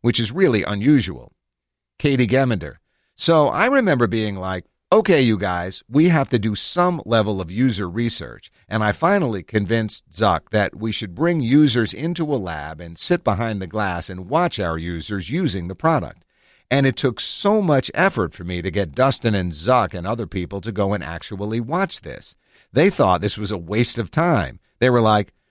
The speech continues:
"No, our users are stupid." Literally, those words came out of somebody's mouth. Ezra Callahan. It's the very first time we actually bring in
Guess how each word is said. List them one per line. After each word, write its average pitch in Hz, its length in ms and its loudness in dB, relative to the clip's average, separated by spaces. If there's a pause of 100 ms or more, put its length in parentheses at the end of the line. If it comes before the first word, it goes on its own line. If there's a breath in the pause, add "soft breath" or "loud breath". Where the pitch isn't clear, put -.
"No, 226 420 4
our 226 240 4
users 127 460 4
are 127 40 -8
stupid." - 560 -4 (360)
Literally, 170 520 4
those 165 320 4
words 139 380 2
came 180 340 0
out 92 160 -2
of 98 120 -10
somebody's 95 480 -6
mouth. 117 340 -10 (800)
Ezra 101 260 2
Callahan. 85 600 -6 (500)
It's 147 280 2
the 127 140 2
very 202 480 0
first 131 380 2
time 90 300 -4
we 101 200 -10
actually 135 640 -4
bring 101 300 -2
in 90 260 -6